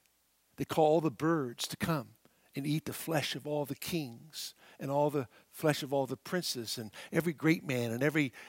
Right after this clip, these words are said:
every, uh, person that's ever existed, because there's so much to feast on for the birds. Where the vultures are, when you see all the vultures gather, that's where it's going to be. Nothing but bloodshed when I come again.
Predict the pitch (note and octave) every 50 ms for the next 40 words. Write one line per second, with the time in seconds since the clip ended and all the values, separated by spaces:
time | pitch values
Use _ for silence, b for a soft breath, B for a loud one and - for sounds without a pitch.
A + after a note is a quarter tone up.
0 | B B - E3 D#3 D3 D#3 D3 C#3+ C3+ C3 - - _ _ _ - C#3 B2+ B2
1 | C3+ - - E3 D3+ - D3 - - D#3+ C#3 D3 A#2 A#2 E3 - - C3+ A#2+ -
2 | - D#3+ C#3 - D3 C3 A#2 - - - - F3+ F#3 F#3 F3 D#3+ D#3+ F3 F3 -
3 | - - - C#3 - - - - - A3 G#3 F3+ - - - - - - A#2+ B2
4 | A#2+ B2+ C3 A#2+ b b b b - - D#3 E3+ D#3+ C3+ F3 E3+ D3+ B2 A2 -
5 | _ - - - - - _ _ _ _ _ _ _ _ _ _ _ _ _ _
6 | _ _ _ _ _ _ _ _ - G3 A3 A3 G3+ D3+ G3 B3 C#4 - - B3
7 | G#3 F#3 G#3+ A3+ A3+ A#3+ B3 B3 - _ b b b b G#3 G#3+ - - C#4 D4
8 | C4+ B3+ C4+ C#4 A#3+ F#3+ D#3 A3 B3 B3 - - G#3+ F3 - G#3 G#3+ A#3 A#3+ B3+
9 | B3+ A#3 B B B B B - C3 C3 D3 - - D3+ D#3 D3 - - D#3+ D3+
10 | D#3 D3+ D3+ C3 C#3 A#2+ A2+ G#2+ B B B B B B - B2 C#3 D#3+ - G3+
11 | F#3+ F3+ F#3+ F#3 D#3 G#2+ - A#2+ A#2 C3+ C3 A#2 - - - G2+ G2 - - -
12 | - _ _ _ _ _ _ _ _ _ _ - C3 B2 A2 A2 - - B2 G#2
13 | G#2+ F#2+ G2 F2 -